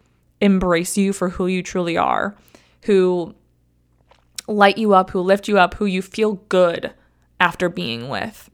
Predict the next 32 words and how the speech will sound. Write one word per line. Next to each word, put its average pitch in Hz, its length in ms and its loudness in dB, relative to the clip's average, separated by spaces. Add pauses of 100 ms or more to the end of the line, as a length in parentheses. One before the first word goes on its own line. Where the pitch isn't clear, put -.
right? 175 240 2
Who 190 120 -4
let 185 280 -6
you 220 100 -6
talk 196 380 -4
about 175 460 -2 (300)
the 202 80 -2
good, 185 240 4
bad, 170 300 4
and 180 140 -4
the 180 100 -6
ugly, 180 500 -4 (380)
who 208 120 0
make 202 280 2
you 226 140 -4
feel 190 840 -2
just 190 420 -6 (440)
this, 202 260 -4
like, 185 140 -6
zest 175 420 -4
for 185 140 -2
life, 143 380 -4
who - 120 -6
you 202 100 0
can 196 220 -2
laugh 175 380 4
with, 185 180 0
who 196 80 -4
you 180 80 -6
can 170 160 -10
cry 185 340 4
with, 185 360 2